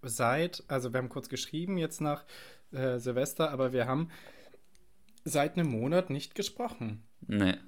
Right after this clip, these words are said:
Speaker 2: wirklich gar nicht. Nee, gut ge-, gut geht's mir eigentlich. Ich hab's grad so ein bisschen in der Lunge. Ich glaub, ich hab zu viel kalte Luft eingeatmet.
Speaker 1: Mhm.
Speaker 2: Und, äh, das holt mich jetzt ein. Aber,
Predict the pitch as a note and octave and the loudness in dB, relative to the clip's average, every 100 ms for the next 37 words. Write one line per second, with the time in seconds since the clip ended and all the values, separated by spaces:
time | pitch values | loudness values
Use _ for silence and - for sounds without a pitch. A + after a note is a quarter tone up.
0 | - - B2+ A#2+ F#2+ A2 A2 F#2+ - - | -18 -6 -4 -2 -4 -2 -2 -4 -8 -18
1 | - - - - - - A2 A2+ - - | -20 -20 -20 -20 -20 0 4 4 2 -2
2 | G2+ - G2 G2 - - G2+ F#2+ F#2+ F#2+ | -2 2 2 2 0 2 2 4 6 6
3 | F#2+ A2+ A2 - - - - - G#2 G#2+ | 4 2 0 0 -4 -6 0 2 4 4
4 | G2 A#2+ B2+ G#2+ F#2+ F#2 G2 C#3+ F3+ F3+ | 2 2 2 4 6 6 6 8 6 2
5 | - - - B2+ - - G#2 G#2+ G2+ - | -14 -14 -10 -10 0 0 2 2 0 2
6 | A#2 A2+ F#2+ A2 G#2 G2 A2 - - A2 | 0 2 2 4 4 4 2 0 0 2
7 | A2 A2+ - B2+ B2 - - - - - | 2 2 2 0 0 -12 -20 -20 -20 -20
8 | - - G#2+ F#2+ F#2+ F#2 - - F2+ F2 | -16 -6 2 4 6 2 0 0 0 2
9 | F2+ - G#2+ - F#2 F#2 F2 - - G2 | -2 2 0 2 2 2 2 0 2 4
10 | A#2+ - - - - - - - G2 F#2+ | 2 -2 -18 -18 -18 -18 -4 8 10 10
11 | A2 A#2+ C3 D3+ F3 | 10 10 8 6 4